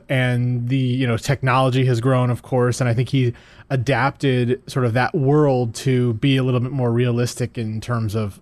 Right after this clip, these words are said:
you know, where we would see things going. Um, and so for that, I think he did a really fantastic job. And I think there is a responsibility. I think you need to make a movie. I mean, I think if he, if he just,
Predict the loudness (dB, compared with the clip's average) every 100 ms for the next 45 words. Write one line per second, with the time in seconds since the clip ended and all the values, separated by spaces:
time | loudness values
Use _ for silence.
0 | _ -6 -2 -2 -2 -2 -2 -2 -4 -8
1 | -6 -4 -4 -4 -6 -4 0 0 0 -4
2 | -8 -12 -20 -20 -20 _ -2 0 2 0
3 | -2 -6 _ _ _ -6 -2 0 2 2
4 | 2 0 0 0 2 2 0 0 0 0
5 | -2 -2 -2 -4 -2 -2 -2 -4 -4 0
6 | 2 2 2 0 0 -4 -4 -4 0 0
7 | 0 0 2 0 0 -2 -2 -2 -2 -2
8 | -2 -2 -4 -8 -20 _ -4 0 0 0
9 | -8 -20 _ _ _ -20 -20 -20 -20 -12
10 | -6 -2 0 2 2 2 0 0 0 0